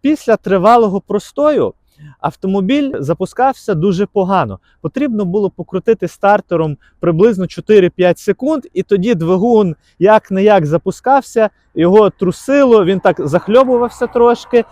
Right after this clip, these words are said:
працював нестабільно. Що саме цікаво, якщо я би двигун заглушив і заводив його ще раз, то він би вже заводився швидко, з півоберта. Тобто проблема була в-, саме в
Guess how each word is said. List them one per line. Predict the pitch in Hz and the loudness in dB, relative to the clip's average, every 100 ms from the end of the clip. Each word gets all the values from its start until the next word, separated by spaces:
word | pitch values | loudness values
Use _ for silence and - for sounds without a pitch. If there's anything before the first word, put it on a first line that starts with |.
| - | -8
працював | - 180 214 202 220 | -4 -4 0 4 4
нестабільно. | 202 202 - 196 190 131 113 104 - | 2 -2 0 0 2 0 -4 -12 -18
Що | - - 190 | -10 -6 -2
саме | 254 262 269 | -2 -2 -4
цікаво, | - 240 277 320 202 - _ - | -8 -4 0 0 0 -4 _ -6
якщо | 175 - 262 226 | -6 -2 2 4
я | 190 | 4
би | 170 180 113 - | 2 0 -2 -6
двигун | 139 233 240 254 185 | 0 2 4 2 2
заглушив | 208 190 233 - 226 131 _ _ _ | 0 2 -2 0 0 -2 _ _ _
і | - | -6
заводив | 175 214 220 196 175 | 0 2 2 2 0
його | 196 208 | -4 -4
ще | 202 - 349 | -6 -2 0
раз, | 160 - - - - | 0 -6 -12 -16 -4
то | 147 | 0
він | 262 | 0
би | 285 | 0
вже | 254 233 | 2 2
заводився | 247 226 208 226 220 - 226 214 - _ _ | 2 2 2 2 0 -2 0 0 -2 _ _
швидко, | - - 220 202 _ 107 | -12 0 2 2 _ -12
з | - - | -12 -6
півоберта. | 214 202 170 104 110 98 - _ _ | 0 2 2 0 -8 -12 -14 _ _
Тобто | 160 - - - _ | -10 -4 -4 -4 _
проблема | 180 170 233 311 254 | -4 0 2 2 0
була | 180 226 214 | 0 2 0
в-, | - _ - | -2 _ -14
саме | - 226 220 | -4 -2 -2
в | - | -8